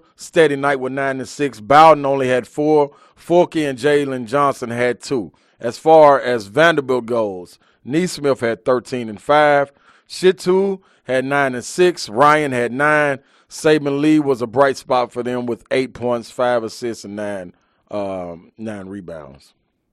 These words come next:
This was a stagnant game offensively. Now, a little punch, um, a little punch drunk remained a little bit from the U K ga-, U K game. The most important thing is the way the Vols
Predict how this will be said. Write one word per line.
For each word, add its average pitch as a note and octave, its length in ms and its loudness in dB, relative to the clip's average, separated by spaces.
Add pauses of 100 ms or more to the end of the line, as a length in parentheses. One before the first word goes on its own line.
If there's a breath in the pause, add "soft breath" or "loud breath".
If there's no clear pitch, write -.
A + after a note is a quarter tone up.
(800 soft breath)
This F#3 280 2
was F3+ 160 2
a C#3+ 60 -2
stagnant C#3 460 2
game B2+ 240 -8
offensively. F2 640 -12
Now, G2 400 -12 (500)
a C3 80 -2
little F3+ 220 8
punch, F3+ 520 4 (120)
um, B2+ 360 -4
a C3 40 -2
little F3 160 4
punch E3+ 400 0
drunk D3+ 280 -2 (800)
remained D#3+ 640 2
a D3 60 0
little D3+ 240 0
bit C#3+ 160 -2
from C#3+ 160 -8
the C#3+ 80 -6
U C#3+ 180 -6
K D3 160 -4
ga-, C3 220 -12
U D#3 180 -4
K C#3+ 220 2
game. C3 420 -6
The C3+ 80 -2
most D3+ 280 0
important D3+ 380 4
thing D3 180 -2
is C3 140 -6
the C3 100 0
way C3 280 2
the B2 100 -4
Vols B2 540 2